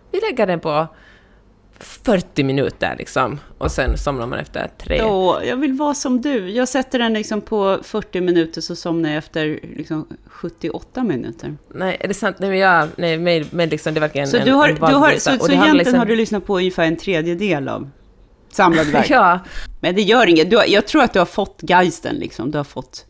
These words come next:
Speaker 1: Men jag har
Speaker 2: Mm.
Speaker 1: fått den, och jag liksom, det var så befriande för mig när jag kände sådär att, "Ah, fan, shit, samma, nu bara kör vi, liksom." Det, det får, jag fattar, liksom, men som du säger, jag fattar vad det handlar om.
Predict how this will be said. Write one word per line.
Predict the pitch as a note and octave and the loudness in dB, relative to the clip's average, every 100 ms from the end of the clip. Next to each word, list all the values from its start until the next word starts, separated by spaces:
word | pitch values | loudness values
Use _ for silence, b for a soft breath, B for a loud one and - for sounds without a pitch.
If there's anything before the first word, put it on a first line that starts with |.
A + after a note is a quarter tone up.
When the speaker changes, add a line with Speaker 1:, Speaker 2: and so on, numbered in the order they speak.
| - | -4
Speaker 1:
Men | B3+ | 0
jag | C#4 | 2
har | D#4+ | 2
Speaker 2:
Mm. | D#4 | 0
Speaker 1:
fått | F4 F4+ | 0 0
den, | - | -2
och | - B3 | 0 2
jag | D4 | 2
liksom, | D4+ B3+ A3 | 0 -4 -6
det | A#3+ | -4
var | D4+ | -4
så | C#4+ | -4
befriande | B3 B3+ E4+ D#4 F#3+ | -6 -4 -2 0 0
för | F3+ F#3 | -2 -2
mig | F3+ | 0
när | F3+ | -2
jag | |
kände | G3 F#3+ | -2 -4
sådär | F#3 F#3+ F#3 | -4 -4 -4
att, | F#3 | -6
"Ah, | F3 | -14
fan, | - G3+ | -12 -10
shit, | F#3+ - C#4+ | -8 -8 -10
samma, | - - G3+ G3 F3+ | -12 -6 -4 -2 -2
nu | G#3+ | 0
bara | B3+ G3+ | 0 -2
kör | F3 - F#3 | -2 -2 0
vi, | D3+ | 0
liksom." | D3 D3+ - C3 - B B B B - | -4 -4 -2 -2 -2 B B B B 0
Det, | A#3 A#3 A3 G3 - - - | 2 4 4 2 -4 -16 -4
det | A#3+ | -4
får, | A#3+ A#3+ | 0 0
jag | A3 A3+ | -2 0
fattar, | C4 C4 F#3 | -2 2 2
liksom, | E3+ - - E3+ D#3+ - | 2 0 2 2 0 -6
men | C4+ C#4 | -2 2
som | C4 | 0
du | A#3 | 0
säger, | A#3 D#3+ D3+ | 2 2 0
jag | F#3+ A3+ | -2 -4
fattar | B3 - | -6 0
vad | F3 | 0
det | D#3+ | 0
handlar | E3+ D#3+ B2+ | 0 0 0
om. | B2 - | 0 -2